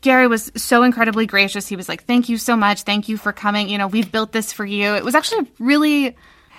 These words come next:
it was really interesting to see how excited people were about him, about what he'd built, and about the brand.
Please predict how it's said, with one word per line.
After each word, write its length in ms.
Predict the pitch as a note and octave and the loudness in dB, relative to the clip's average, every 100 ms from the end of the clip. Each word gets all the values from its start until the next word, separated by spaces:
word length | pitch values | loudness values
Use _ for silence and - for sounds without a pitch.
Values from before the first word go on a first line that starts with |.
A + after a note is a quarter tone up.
| _ | _
it 100 | C#4 | 0
was 220 | C#4 B3+ A#3+ | 2 2 0
really 640 | A3+ C#4+ C#4+ C#4 C4+ - _ _ _ - | 2 2 2 2 -2 -4 _ _ _ -2
interesting 500 | A3+ A3 A3 A#3 G#3+ | -2 -2 -4 -2 -4
to 140 | G#3 | -4
see 340 | - - A3+ G3+ | -8 -6 -4 -4
how 300 | - G3+ G3 | -4 -2 -2
excited 580 | - - G3 F#3 F3+ | -4 -6 -4 -4 -6
people 340 | - G#3 G3+ F#3 | -6 -6 -6 -4
were 120 | F#3 | -4
about 340 | F#3 F#3 - - | -4 -6 -8 -6
him, 320 | G#3 G3 G3 | -4 -4 -4
about 260 | - F#3 D#3+ | -2 -2 -2
what 120 | E3 | -6
he'd 220 | G3+ F3 | -8 -8
built, 260 | E3 E3 - | -4 -4 -4
and 100 | G3 | -4
about 240 | E3+ D#3+ | -2 -2
the 80 | - | -4
brand. 500 | D3+ D3+ E3 G#3+ B3+ | -6 -2 0 0 0